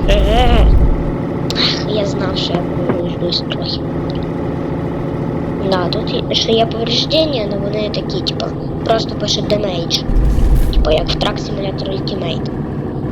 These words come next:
Тобто там, е, м, просто я знаю ігру, де там прям тачка б'ється прям. А це тут не так. Тут, е, тут вона не б'ється, тут просто пише, що ти, типа, поламав машину. Ти, коротше,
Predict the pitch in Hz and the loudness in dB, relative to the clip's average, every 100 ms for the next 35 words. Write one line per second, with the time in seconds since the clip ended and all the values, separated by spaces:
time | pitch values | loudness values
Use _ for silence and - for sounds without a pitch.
0 | - 190 - 180 180 170 175 190 190 185 | -2 0 0 -2 -4 -2 0 2 2 0
1 | 185 190 190 - - - 214 214 214 202 | -2 0 -2 -2 -2 0 0 0 -2 -2
2 | 220 226 214 196 190 196 196 202 196 - | -2 -2 -2 -2 -4 -4 -4 -2 -2 -4
3 | - - - 208 247 - - 247 190 190 | -6 -6 -4 0 0 0 -4 -4 -4 -2
4 | 202 302 - - 175 - - - - - | 2 2 0 -4 -4 -6 -6 -4 -6 -4
5 | - - - - - - 180 - - 254 | -6 -4 -6 -4 -2 0 0 -2 0 2
6 | 220 208 - 208 202 202 180 - - - | 2 0 0 0 0 -2 -2 -4 -4 -4
7 | - - - - - - - - - - | -4 -4 -4 -2 -2 -2 -4 -4 -2 -2
8 | - - - 208 214 208 208 202 247 294 | -2 -2 -2 0 2 2 2 2 2 2
9 | - - - - 220 - - 214 - - | 0 -4 -2 0 0 0 0 2 2 0
10 | - - 202 - 185 - 185 190 202 196 | -2 -2 -2 -2 -2 0 0 2 2 0
11 | 190 190 - 254 202 180 175 170 - - | 0 -2 0 0 -2 -4 -4 -6 -4 -6
12 | - - - - - - 202 202 202 | -4 -2 -2 -2 -2 0 2 2 0